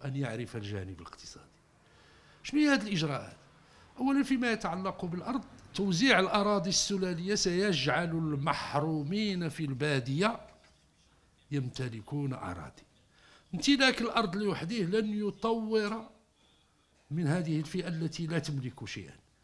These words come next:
كان لا بد للبحث لها على التمويل،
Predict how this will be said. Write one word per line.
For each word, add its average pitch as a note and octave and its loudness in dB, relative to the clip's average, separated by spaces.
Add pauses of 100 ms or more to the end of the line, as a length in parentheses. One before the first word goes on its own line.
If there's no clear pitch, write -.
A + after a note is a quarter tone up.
(640)
كان D3 4
لا F3 4
بد E3+ -4 (840)
للبحث B2+ -4
لها C#3+ 2
على B2+ 4
التمويل، G2+ -4